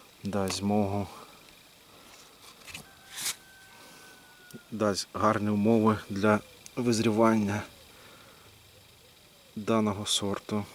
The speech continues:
гібридної форми Байконур. Ягода дуже смачна, кущ має велику нагрузку, завжди несе, мінімум хвороби, дуже гарна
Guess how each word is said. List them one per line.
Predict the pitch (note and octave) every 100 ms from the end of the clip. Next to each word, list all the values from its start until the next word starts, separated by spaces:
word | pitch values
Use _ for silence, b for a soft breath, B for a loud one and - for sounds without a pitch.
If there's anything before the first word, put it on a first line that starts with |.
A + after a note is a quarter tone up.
| G2
гібридної | F#2+ F#2+ G2+ G2+ G2
форми | - G2+ G2 G2 F2+ -
Байконур. | G2+ G#2 A2 G2+ F#2 F2+ - - B B B B B B B B B - - A2+
Ягода | B2 A2 G#2 G2+
дуже | F#2 A2+ G#2
смачна, | - G#2 - - B2+ B2+ A#2 - - - - B B B B B B B - -
кущ | A2+ G#2 - - - - - -
має | G2+ G2+ G2+
велику | G2+ G#2 G#2+ -
нагрузку, | G2+ G2+ A#2 C#3+ - A#2
завжди | A2 A2 G#2+ A#2+
несе, | A#2+ A#2 - A#2+ A2+ - - - - - - - - - - B B B B B - A2
мінімум | A#2 A2 G2+ G2+
хвороби, | - A2+ A#2+ C#3+ C3 B2 A2+ G#2+ - - - - - - - - B B B B B B B - -
дуже | G2+ A2+ G2 F#2+
гарна | G2 F#2+ F#2 F2+